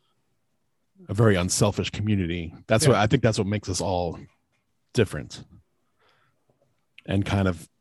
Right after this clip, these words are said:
Speaker 1: brings us all together.
Speaker 2: Yeah.
Speaker 1: Um, yeah.
Speaker 2: It's, it's, it's in the, you know, this is, this is like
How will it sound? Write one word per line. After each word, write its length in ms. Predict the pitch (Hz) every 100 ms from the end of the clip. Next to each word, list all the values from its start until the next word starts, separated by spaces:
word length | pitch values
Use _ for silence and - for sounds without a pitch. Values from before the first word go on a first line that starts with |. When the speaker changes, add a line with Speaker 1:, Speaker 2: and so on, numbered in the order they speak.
| _ -
Speaker 1:
brings 200 | 110 95
us 140 | -
all 140 | 98
together. 480 | 90 85 90 78 67 -
Speaker 2:
Yeah. 220 | 175 117 _ _ _ _
Speaker 1:
Um, 420 | 80 82 82 82 - _ _ -
yeah. 220 | 104 - - - -
Speaker 2:
It's, 180 | 113
it's, 380 | 151 - 95 - -
it's 180 | 127 143
in 100 | 135
the, 160 | 110 _ _ -
you 80 | 127
know, 200 | 98 95
this 200 | 139 -
is, 180 | 139 -
this 180 | 143 135
is 160 | 143 123
like 320 | 131 123